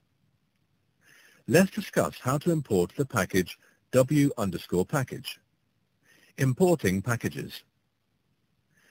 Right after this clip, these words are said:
The keyword import allows us to access classes and methods of package which we import. Here's the general form of the import statement.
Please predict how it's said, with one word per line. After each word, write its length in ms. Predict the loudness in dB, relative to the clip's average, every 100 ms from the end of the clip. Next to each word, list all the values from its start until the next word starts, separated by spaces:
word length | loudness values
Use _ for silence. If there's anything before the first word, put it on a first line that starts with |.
| _ _ _ _ _
The 100 | 0
keyword 480 | 2 2 6 6 4
import 640 | -2 -2 2 4 2 0 _ _
allows 380 | 0 2 2 2
us 160 | 2 0
to 160 | -2
access 380 | -2 -2 -4 -4
classes 540 | -4 -2 -2 -2 -6 -2
and 160 | -2 0
methods 400 | 0 0 -2 -4
of 120 | -4
package 480 | -4 -2 -4 -4 -16 _ _
which 240 | 0 0 0
we 140 | 0
import. 540 | 0 2 2 2 -4 _ _ _ _ _ _ _ _ _ _ _ _
Here's 320 | 6 6 4
the 160 | 2 4
general 400 | 4 4 4 2
form 400 | 2 2 2 0
of 120 | 0
the 160 | 0 0
import 440 | -2 0 -2 -2
statement. 540 | 0 -2 -2 -4 -10